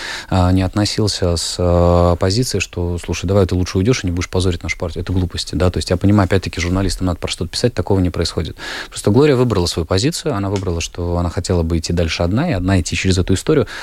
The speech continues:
Ещё раз, мы желаем успехов, удачи и надеемся, что у неё всё получится, да, но ситуация, ну, не в её пользу, да, то есть и это не укрепляет отношение избирателя к политику, не укрепляет. Ну, взять на себя ответственность в определённый момент — это сложно,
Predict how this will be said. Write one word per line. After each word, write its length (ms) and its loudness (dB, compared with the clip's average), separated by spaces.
Ещё 160 -2
раз, 140 -2
мы 320 4
желаем 640 2
успехов, 440 -4
удачи 480 0
и 200 0
надеемся, 420 0
что 160 -6
у 40 0
неё 120 2
всё 160 -2
получится, 500 0
да, 140 2
но 120 4
ситуация, 520 0
ну, 120 0
не 180 0
в 100 -6
её 160 -4
пользу, 320 -2
да, 140 2
то 80 -2
есть 140 -4
и 100 0
это 160 2
не 140 6
укрепляет 640 0
отношение 580 0
избирателя 560 0
к 260 -2
политику, 560 -2
не 100 4
укрепляет. 560 0
Ну, 440 0
взять 200 -2
на 60 -4
себя 220 0
ответственность 380 0
в 40 -4
определённый 380 0
момент — 260 -2
это 100 -8
сложно, 340 -2